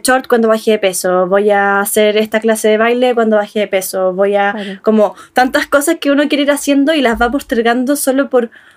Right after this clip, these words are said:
Speaker 1: por u-, un número, un, un, un que peso en la balanza, ¿cachai?
Speaker 2: Sí.
Speaker 1: Y, y, y es súper difícil, en verdad. Eh, es, es un tema bastante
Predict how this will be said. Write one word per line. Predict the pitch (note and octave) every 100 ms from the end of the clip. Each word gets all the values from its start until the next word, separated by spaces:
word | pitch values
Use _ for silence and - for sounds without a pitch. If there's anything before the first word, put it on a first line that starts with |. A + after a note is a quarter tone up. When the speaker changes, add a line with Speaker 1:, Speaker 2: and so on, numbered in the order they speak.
| _
Speaker 1:
por | - G#3+ - - - _ _ -
u-, | A#3
un | - C#4 B3+
número, | D4 A3 E3+ F#3
un, | A3+
un, | A#3 B3 A3
un | A#3 A#3 G3+ _ _
que | -
peso | A3 - A3+ B3+
en |
la | B3
balanza, | A3 A3+ A3 E3+
¿cachai? | E3+ - G#3+ A3
Speaker 2:
Sí. | A3+ A3
Speaker 1:
Y, | G#3 - G#3+ A3
y, |
y | A#3
es | D4
súper | D#4 D#4+
difícil, | D#4 - D#4+ - G3
en | F#3+
verdad. | F#3 F3+ E3+
Eh, | G3 G3+ G3 G3 F3+ _ -
es, | A#3+ -
es | B3+
un | C#4 C4+
tema | C4
bastante | C#4+ B3 C4 B3+ C4+ C4+ C4+ C4 C4 C4